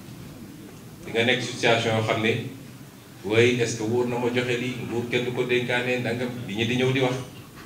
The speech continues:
Ko defee soo wéetee ne, "Auzu billaahi mina sheytaani rajiim." Parce que bu ko may rek, nga gis sa bopp. Li ma def man,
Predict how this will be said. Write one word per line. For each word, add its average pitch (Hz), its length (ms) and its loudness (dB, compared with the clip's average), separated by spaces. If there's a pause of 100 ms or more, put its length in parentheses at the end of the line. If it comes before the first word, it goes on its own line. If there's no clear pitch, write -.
(460)
Ko 113 80 -4
defee 120 260 6
soo 117 160 4
wéetee 113 240 2
ne, 107 140 0
"Auzu 107 200 4
billaahi 107 260 2
mina 104 140 -2
sheytaani 90 360 -4
rajiim." 143 1120 -2 (800)
Parce 120 180 0
que - 100 0
bu 113 160 -2
ko 139 100 8
may 135 200 8
rek, 113 240 0 (380)
nga 110 140 0
gis 113 180 4
sa 113 80 4
bopp. - 240 0 (3500)
Li 131 140 8
ma 160 160 8
def 143 200 4
man, 117 240 4